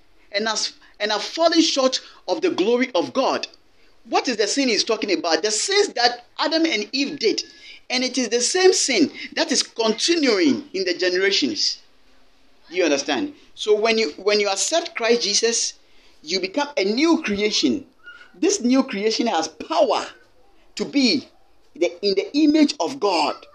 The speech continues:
like a ma-, like the first, uh, uh, man was created.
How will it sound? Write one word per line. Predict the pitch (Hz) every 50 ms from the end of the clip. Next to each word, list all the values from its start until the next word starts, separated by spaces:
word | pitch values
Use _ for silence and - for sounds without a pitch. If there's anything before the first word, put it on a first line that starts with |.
| - 1077 1077 - - - - 1077 1077 1077 1077 - - - - _ _ _ _
like | - 175 170 151 - - -
a | 170
ma-, | 160 180 214 233 - - 151 -
like | - 170 170 165 151
the | 165
first, | 160 - - 302 302 311 285 302 - - _ _ _
uh, | 170
uh, | 160 160 - - 165 151 139 120 - - - -
man | - - 196 214 214 202
was | 170 151 -
created. | - - 208 247 302 - - 170 120 -